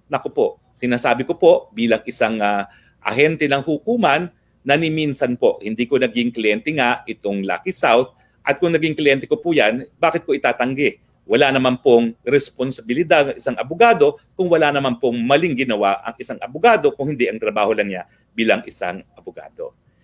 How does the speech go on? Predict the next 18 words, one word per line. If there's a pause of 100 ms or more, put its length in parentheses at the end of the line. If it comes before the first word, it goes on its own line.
(180)
Sana
po
ito
ay
nagbigay
ng
linaw (240)
at
sana
po, (240)
um, (340)
nalinawan
kayo
na (160)
hindi
naman
po,
po